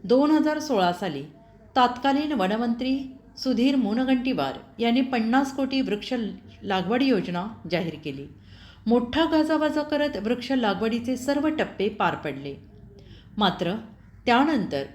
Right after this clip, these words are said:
आघाडी सरकारच्या काळात या वृक्ष लागवडीवर प्रश्नचिन्ह उपस्थित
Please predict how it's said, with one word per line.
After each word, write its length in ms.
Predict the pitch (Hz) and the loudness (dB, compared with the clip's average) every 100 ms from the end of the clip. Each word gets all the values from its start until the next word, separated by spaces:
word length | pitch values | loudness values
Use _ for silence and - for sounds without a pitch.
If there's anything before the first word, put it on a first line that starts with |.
| - - - - | -18 -20 -18 -2
आघाडी 460 | 226 226 277 330 359 | 0 4 4 4 2
सरकारच्या 640 | 254 190 220 220 - 247 | 0 0 -2 -4 -4 -4
काळात 360 | 247 180 139 135 - - - - - | 0 0 0 -6 -12 -20 -20 -16 0
या 180 | 226 277 | 4 4
वृक्ष 360 | 262 202 - | 4 -2 -2
लागवडीवर 680 | 262 226 160 151 214 240 156 175 - - - - | -2 0 -2 -2 -2 -2 -4 -6 -10 -20 -20 -6
प्रश्नचिन्ह 680 | 233 247 247 302 294 240 165 | -2 0 0 0 0 0 0
उपस्थित 480 | 180 190 156 151 226 | -2 -4 -6 -4 -6